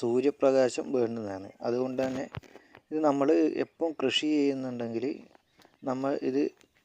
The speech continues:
സൂര്യപ്രകാശം നല്ലോണം കിട്ടുന്ന സ്ഥലത്ത് തന്നെ വേണം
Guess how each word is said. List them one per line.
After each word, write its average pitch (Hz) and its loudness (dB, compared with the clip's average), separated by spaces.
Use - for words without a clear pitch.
സൂര്യപ്രകാശം 139 0
നല്ലോണം 131 -2
കിട്ടുന്ന 127 -8
സ്ഥലത്ത് 120 -2
തന്നെ 123 -4
വേണം 127 -2